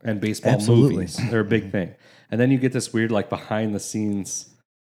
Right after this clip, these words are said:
Speaker 1: look at, like, a baseball team and
Speaker 2: Right.
Speaker 1: got, like, a team <laughs> prostitute and, like, all this stuff going on.
Speaker 2: Yeah.
Speaker 1: And then, you know, uh,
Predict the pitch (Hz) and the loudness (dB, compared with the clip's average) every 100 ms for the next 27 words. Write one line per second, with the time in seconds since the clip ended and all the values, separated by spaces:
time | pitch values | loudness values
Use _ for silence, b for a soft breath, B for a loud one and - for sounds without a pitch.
0 | _ 110 117 117 104 101 95 92 98 - | _ 2 2 2 -2 -2 -2 -2 -2 -2
1 | 113 104 - 110 110 104 95 87 87 104 | -2 -4 -2 -2 -2 -2 -4 -2 2 2
2 | 90 98 98 85 - 113 107 - 135 117 | 2 -4 -6 -10 -10 -8 -8 -6 -2 -2
3 | - 175 147 165 143 143 143 135 120 120 | -4 -8 -6 0 2 4 4 4 2 0
4 | 117 123 113 - 110 - 101 107 107 - | 0 -2 -4 -6 -10 -6 -4 -4 -6 -10
5 | B - 151 113 110 104 107 98 101 - | B 2 4 4 0 -2 -2 -2 -4 -6
6 | - _ _ 117 | -14 _ _ -14